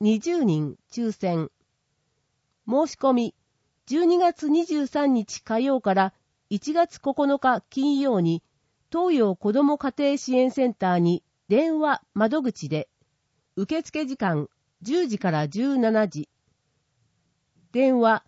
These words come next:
零三三六九九四八七一。ファックス、零三五六六五四七八零。九、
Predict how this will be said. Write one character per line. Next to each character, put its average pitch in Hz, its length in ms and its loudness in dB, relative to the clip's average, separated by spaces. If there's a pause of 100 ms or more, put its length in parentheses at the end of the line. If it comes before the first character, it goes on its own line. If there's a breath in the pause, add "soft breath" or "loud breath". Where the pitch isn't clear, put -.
(440)
零 285 260 -4
三 240 340 0 (160)
三 320 320 0
六 - 300 -6
九 233 240 -4
九 190 400 -2 (180)
四 240 220 2
八 302 380 -4
七 180 260 0
一。 180 400 -6 (1000)
フ 330 80 -2
ァ - 40 2
ッ - 40 2
ク - 80 -20
ス、 - 300 -4 (540)
零 302 260 0
三 226 360 0 (160)
五 302 280 2
六 330 260 -2
六 185 300 -2
五 202 340 0 (260)
四 311 280 2
七 294 280 2
八 175 380 -8
零。 170 300 -4 (3000)
九、 302 340 0